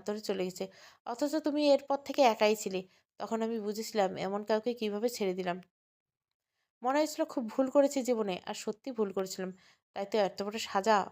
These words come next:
পেতে হচ্ছে। রিহানের প্রতি উত্তরে বললাম, "হ্যাঁ রিহান, আজকে প্রিয়জনের সামনে আর যাই হোক না কেন, অন্য কারো হয়ে যাওয়াটা মানা যায় না। তবে সে যদি অন্য সঙ্গী পেয়ে যায়,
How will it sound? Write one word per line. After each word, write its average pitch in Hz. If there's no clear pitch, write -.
পেতে 196
হচ্ছে। 185
রিহানের 311
প্রতি 277
উত্তরে 294
বললাম, 254
"হ্যাঁ 220
রিহান, 208
আজকে 220
প্রিয়জনের 226
সামনে 220
আর 202
যাই 208
হোক 214
না 208
কেন, 190
অন্য 208
কারো 240
হয়ে 202
যাওয়াটা 226
মানা 180
যায় 175
না। 180
তবে 262
সে 277
যদি 254
অন্য 233
সঙ্গী 262
পেয়ে 240
যায়, 226